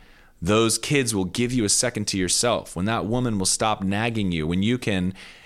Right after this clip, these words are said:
have the car you wanted in high school, when you can go on the vacations and be the man you want to be and have more freedom. And it's all about you, you, you, you, you. And then your immediate appetite, what is it that you want? Your time in the gym or your drive-through fast food restaurant or your,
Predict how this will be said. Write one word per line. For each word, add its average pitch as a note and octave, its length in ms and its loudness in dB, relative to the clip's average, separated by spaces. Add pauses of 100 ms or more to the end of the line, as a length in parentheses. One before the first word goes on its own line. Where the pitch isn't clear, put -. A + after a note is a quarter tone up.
have B2 540 2
the G#2+ 80 2
car A2+ 260 2
you G2+ 160 2
wanted G#2+ 320 0
in F2+ 80 0
high A#2 160 0
school, D#2 420 0
when E2+ 340 0
you A#2+ 180 2
can F2+ 400 -2 (440)
go A#2+ 240 6
on A#2+ 140 2
the G#2 80 2
vacations G#2 720 0
and F2 160 0
be A#2 140 2
the A#2 100 0
man G#2+ 240 0
you G#2 80 2
want G2+ 140 0
to F#2+ 60 0
be A2 280 2
and E2+ 120 -2
have A#2 260 0
more G#2 180 2
freedom. G#2 420 0
And E2+ 120 -2 (240)
it's - 160 -2
all A#2 120 4
about G2+ 220 2
you, A#2+ 260 0
you, A#2 260 2
you, A2 200 2
you, G#2 220 2
you. G2+ 280 0
And F#2+ 140 0
then B2+ 120 2
your C3+ 160 2
immediate C3+ 480 2
appetite, A2+ 500 -2
what C3 180 2
is C3 140 0
it A2 80 -4
that G#2 120 0
you B2 220 -2
want? G2 320 -2
Your C3 300 0
time A2 240 0
in G2 60 0
the F2+ 80 0
gym E2 360 -2
or - 20 -2
your B2 500 2
drive-through F#2 540 -2
fast F#2+ 300 -2
food E2+ 560 -4
restaurant F2 480 0
or D#2+ 80 0
your, C3 440 2